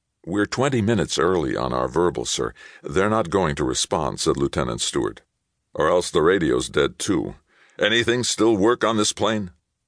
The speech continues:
The youngest of the three E C M Os, Lieutenant Derek Milius, a pimply-faced twenty-one-year-old from Lubbock, Texas, shyly pulled an iPod out of his shirt pocket.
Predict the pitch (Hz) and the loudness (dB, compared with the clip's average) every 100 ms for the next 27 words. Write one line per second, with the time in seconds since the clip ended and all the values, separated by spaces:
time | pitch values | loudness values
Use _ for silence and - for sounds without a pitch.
0 | _ _ _ 87 85 120 113 82 - 69 | _ _ _ -2 0 0 0 -2 0 -2
1 | 60 67 78 71 - 78 71 76 67 62 | -2 -2 -2 -2 -2 -4 -2 0 0 0
2 | 57 57 - - _ _ _ 80 85 104 | -2 -2 -6 -12 _ _ _ -8 -2 0
3 | 95 80 87 92 85 85 98 73 50 - | 0 2 4 4 4 2 2 2 -2 -8
4 | - _ _ - - 110 87 80 78 76 | -12 _ _ -10 -4 -2 0 0 0 0
5 | 73 - - 87 82 73 78 69 67 69 | 0 0 -4 -2 0 0 0 0 2 2
6 | 85 - 58 65 85 78 - - 113 - | 0 -2 -4 0 0 0 -4 -4 -2 -2
7 | - - - - - - - 110 104 95 | -6 -6 -12 -20 -20 -6 0 2 2 0
8 | 98 101 90 85 92 87 85 65 76 71 | 0 0 2 2 0 -2 -2 -2 0 0
9 | 73 73 - 85 73 - 90 - | 0 -2 -2 0 -2 -2 -4 -2